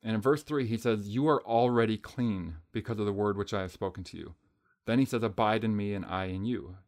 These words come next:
As the branch cannot bear fruit of itself unless it abides in the vine, neither can you unless you abide in me." So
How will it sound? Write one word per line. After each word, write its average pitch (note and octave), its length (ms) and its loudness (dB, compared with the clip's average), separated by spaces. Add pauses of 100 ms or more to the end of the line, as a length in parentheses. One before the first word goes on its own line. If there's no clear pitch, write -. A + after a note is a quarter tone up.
(160)
As G2+ 220 -8
the - 60 -8
branch A#2 360 0
cannot A2+ 340 -2
bear G#2+ 160 2
fruit A#2 400 -2
of F#2+ 300 -8
itself G#2 680 -6
unless G2+ 280 -6
it G#2 80 -6
abides G2 320 -4
in G2 100 -4
the F#2 60 -6
vine, G#2+ 360 -2
neither A2+ 220 0
can B2 240 0
you G2+ 140 -2
unless F#2+ 260 -6
you G2+ 80 -2
abide F#2+ 320 -4
in G#2+ 100 -4
me." B2+ 220 -2 (440)
So B2+ 340 4